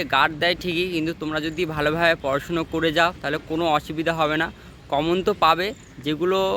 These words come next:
পারবে সেগুলো আগে লেখার চেষ্টা করবে। টাইম তো বেশি থাকে না, তোমরা চেষ্টা করবে টাইমটাকে ধরে ধরে লেখা। উচ্চ মাধ্যমিক শেষ হওয়ার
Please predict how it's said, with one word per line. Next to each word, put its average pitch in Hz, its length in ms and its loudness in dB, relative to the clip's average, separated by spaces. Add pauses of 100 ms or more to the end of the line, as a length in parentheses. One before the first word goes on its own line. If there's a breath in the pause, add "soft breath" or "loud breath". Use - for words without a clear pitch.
(260)
পারবে 160 300 2
সেগুলো 170 320 -2
আগে 139 280 2
লেখার 165 320 -2
চেষ্টা 170 280 -6
করবে। 170 300 -2 (540)
টাইম 156 260 4 (140)
তো 180 400 0 (120)
বেশি 147 300 -4
থাকে 170 260 0
না, 196 140 4 (240)
তোমরা 147 180 -4
চেষ্টা 160 340 -4
করবে 175 220 0
টাইমটাকে 156 640 0
ধরে 151 280 -2
ধরে 160 240 -2
লেখা। 151 300 -2 (1700)
উচ্চ 156 260 -4
মাধ্যমিক 202 540 2
শেষ 180 280 0
হওয়ার 196 200 6